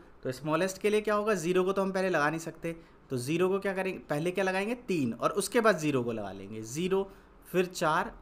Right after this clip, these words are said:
और ये पाँच, ये बन गया हमारा स्मॉलेस्ट नंबर, इससे स्मॉल नहीं हो सकता।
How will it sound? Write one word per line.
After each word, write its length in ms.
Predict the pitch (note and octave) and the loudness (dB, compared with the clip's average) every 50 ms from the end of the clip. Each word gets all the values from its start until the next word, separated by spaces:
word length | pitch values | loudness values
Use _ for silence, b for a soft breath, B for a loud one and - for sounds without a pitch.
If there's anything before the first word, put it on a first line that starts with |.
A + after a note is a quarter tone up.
| - | -8
और 100 | C3 B2+ | -6 -6
ये 140 | A#2+ A#2+ A#2+ | -4 -4 -4
पाँच, 400 | A#2 - A2 G#2 G2 F#2 - - - | -4 -6 -8 -8 -8 -8 -12 -12 -10
ये 180 | A2+ C3 D#3 | -6 -4 -2
बन 140 | E3+ F3+ E3+ | 0 0 0
गया 200 | F3 E3+ F3+ F3 | 0 0 -2 -2
हमारा 240 | D3+ C3 C3+ D3+ F#3+ | 0 -2 -2 -2 -2
स्मॉलेस्ट 560 | G3+ - - C#3+ C3+ C3 B2+ B2 A#2+ - - | -4 -6 -6 -4 -2 -2 -2 -2 -4 -6 -8
नंबर, 200 | A#2 A2+ A2 A2+ | -8 -8 -8 -8
इससे 340 | - - F3 - - - A3 | -6 -6 -6 -2 2 2 2
स्मॉल 420 | G#3+ - F3+ E3 E3+ G3 A3 G#3 | 2 2 -4 0 0 0 0 0
नहीं 240 | D#3+ C#3+ D3 D#3+ F3 | -2 -2 -2 -2 -2
हो 100 | D#3+ C3 | -2 -2
सकता। 380 | A#2 A#2+ A#2 - - A2 G#2+ | -4 -6 -10 -12 -10 -12 -12